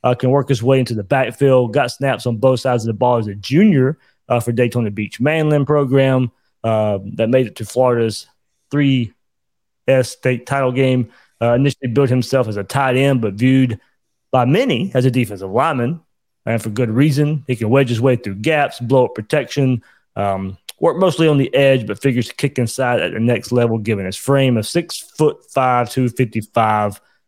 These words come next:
a seventy-nine inch wingspan, growth potential. Um, not the most explosive player at the point of attack, but can overwhelm blockers with his initial get off and sheer size on Friday nights.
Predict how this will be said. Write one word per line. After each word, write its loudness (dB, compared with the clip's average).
a -12
seventy-nine 0
inch -6
wingspan, 0
growth 2
potential. 0
Um, 0
not 0
the 0
most 4
explosive -2
player 2
at -2
the -6
point 0
of -4
attack, -2
but -4
can 0
overwhelm 2
blockers 0
with -2
his -4
initial -4
get -4
off -4
and -4
sheer -2
size -2
on -6
Friday -2
nights. -4